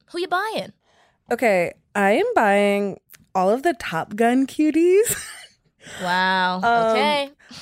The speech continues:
Speaker 2: all of, so s-, specifically Glenn Powell, who I've had a lot of stock in since my favorite
Speaker 1: You
Speaker 2: movie.
Speaker 1: really have, actually.
Speaker 2: Listen,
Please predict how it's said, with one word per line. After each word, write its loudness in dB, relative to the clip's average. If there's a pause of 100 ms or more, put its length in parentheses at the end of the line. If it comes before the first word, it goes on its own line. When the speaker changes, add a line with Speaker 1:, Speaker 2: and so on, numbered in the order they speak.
(100)
Speaker 2:
all 2
of, -2 (160)
so 0 (140)
s-, -16
specifically -2
Glenn -2
Powell, -2 (200)
who 2
I've 2 (140)
had -4
a 2
lot 2
of -4
stock -4
in 2
since 0
my 0
favorite 0
Speaker 1:
You 2
Speaker 2:
movie. 2
Speaker 1:
really 4
have, 0
actually. 2
Speaker 2:
Listen, 2